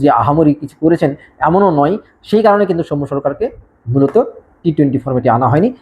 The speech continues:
এবং আমার মনে হয় যে তাকে বেশি বেশি ওয়ানডে খেলানো উচিত এবং পরবর্তীতে প্ল্যান করা উচিত তাকে টেস্ট খেলানোর। তবে টি টোয়েন্টি ফরম্যাটে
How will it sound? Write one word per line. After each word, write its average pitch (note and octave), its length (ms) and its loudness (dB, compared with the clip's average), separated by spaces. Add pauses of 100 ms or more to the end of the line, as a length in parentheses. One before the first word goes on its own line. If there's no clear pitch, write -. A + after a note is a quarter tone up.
এবং C#3+ 160 2
আমার D3+ 200 2
মনে F3 120 2
হয় F3 160 2
যে F3+ 140 0
তাকে F#3 160 0 (480)
বেশি E3 200 0
বেশি F#3+ 220 -2
ওয়ানডে D3+ 280 2
খেলানো F3+ 280 0
উচিত A#3 140 -6 (240)
এবং F3+ 160 4 (140)
পরবর্তীতে A3 540 0 (280)
প্ল্যান F#3 260 0
করা E3 120 2 (100)
উচিত D3 180 -4 (220)
তাকে C3 220 -6
টেস্ট - 260 -4
খেলানোর। G2+ 300 -4 (340)
তবে D3+ 160 2 (180)
টি F3+ 80 -4
টোয়েন্টি F3 260 0
ফরম্যাটে D3+ 280 -2